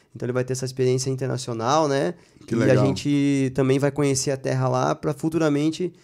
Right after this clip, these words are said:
Speaker 1: talvez abrir uma base pra lá e começar um trabalho com os argentinos também.
Speaker 2: Olha aí, eu também, eu também tenho muita vontade de abrir assim, um tra-, um bra-, um braço da, da, da Reino
Speaker 1: Da
Speaker 2: pra
Speaker 1: Reino lá.
Speaker 2: Argentina.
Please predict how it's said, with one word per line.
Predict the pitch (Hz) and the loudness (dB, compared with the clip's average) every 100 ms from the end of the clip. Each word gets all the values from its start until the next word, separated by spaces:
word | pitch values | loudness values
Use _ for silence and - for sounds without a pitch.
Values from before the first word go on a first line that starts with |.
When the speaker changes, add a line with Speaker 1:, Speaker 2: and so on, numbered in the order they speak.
| _ _ | _ _
Speaker 1:
talvez | 131 127 135 143 | -2 2 2 2
abrir | 135 | 0
uma | 139 131 | -2 -2
base | 120 127 120 | -2 -2 -4
pra | 127 113 | -4 -2
lá | 113 131 135 135 127 | 0 2 2 2 0
e | |
começar | 131 120 123 | -2 -4 -6
um | |
trabalho | 123 123 117 127 | -6 -2 -2 -2
com | 131 | -2
os | 127 | -2
argentinos | 131 131 131 127 | 0 -2 -2 -2
também. | 139 120 98 - | -2 -4 -6 -8
Speaker 2:
Olha | 90 117 123 | 2 6 6
aí, | |
eu | 110 | 6
também, | 110 117 117 95 | 4 4 4 2
eu | 98 | 0
também | 98 110 113 | 0 2 2
tenho | 127 127 | 2 2
muita | 120 123 135 | 4 4 2
vontade | 135 123 117 117 | 0 0 -2 0
de | |
abrir | 110 107 104 | 0 2 0
assim, | 101 113 104 95 80 | 0 -2 0 0 -2
um | 90 | -6
tra-, | 95 98 | -4 -4
um | 90 87 95 | -4 -4 -4
bra-, | 95 | -4
um | 87 95 | -4 -2
braço | 98 98 - | -2 -2 -4
da, | 92 85 - - | -4 -4 -6 -14
da, | 92 82 | -10 -8
da | 71 85 | -6 -6
Reino | 82 92 90 | -4 -4 -4
Speaker 1:
Da | 95 | -2
Speaker 2:
pra | 95 | -2
Speaker 1:
Reino | 87 | -2
lá. | 95 | -4
Speaker 2:
Argentina. | 85 90 78 | -4 -6 -8